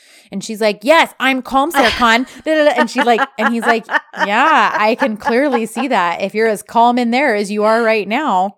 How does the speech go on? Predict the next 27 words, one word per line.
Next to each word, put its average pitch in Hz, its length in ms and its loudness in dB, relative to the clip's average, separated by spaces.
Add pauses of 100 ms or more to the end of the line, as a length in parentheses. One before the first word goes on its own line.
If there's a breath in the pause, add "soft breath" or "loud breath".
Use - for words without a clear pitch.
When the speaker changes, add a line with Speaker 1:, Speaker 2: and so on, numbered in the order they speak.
Speaker 2:
Uh-huh. 226 840 -10 (100)
Speaker 1:
So 214 100 -8
she 208 140 -6
basically, 196 320 -4
like, 190 200 -2
composes 180 520 -8
herself. 156 440 -10
And - 80 -20
he's 175 200 -18
like, 156 280 -10 (280)
"Remember, 190 760 -2
like, 165 240 -8
don't 165 240 -8
play 226 180 -6
into 214 200 -6
her 262 120 -8
hand. 190 420 -12 (120)
Be 170 180 -16
calm." 165 420 -8
And 165 140 -18
she's - 200 -20
like, 151 140 -16
Speaker 2:
Mm-hmm. 180 120 -16
Speaker 1:
"Okay, 165 500 -16
I'll 160 140 -14
be 156 120 -18
calm." - 360 -12